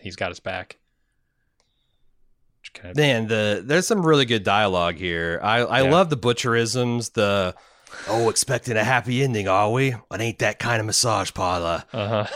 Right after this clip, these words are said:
Speaker 2: Uh, that's really funny. And, uh, you know, Butcher saying, "Don't make me move him," and Mother's Milk coming in is like, "Well, you can move him, but good luck with me." And he's got all this, like, you know, MacGyver wire wrapped around him.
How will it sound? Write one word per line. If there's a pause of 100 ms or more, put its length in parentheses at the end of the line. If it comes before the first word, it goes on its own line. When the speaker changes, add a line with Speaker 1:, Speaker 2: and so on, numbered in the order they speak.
(120)
Speaker 2:
Uh,
that's
really
funny.
And,
uh, (300)
you
know,
Butcher
saying,
"Don't
make
me
move
him,"
and
Mother's
Milk
coming
in
is
like,
"Well,
you
can
move
him,
but
good
luck
with
me."
And
he's
got
all
this,
like,
you
know,
MacGyver
wire
wrapped
around
him.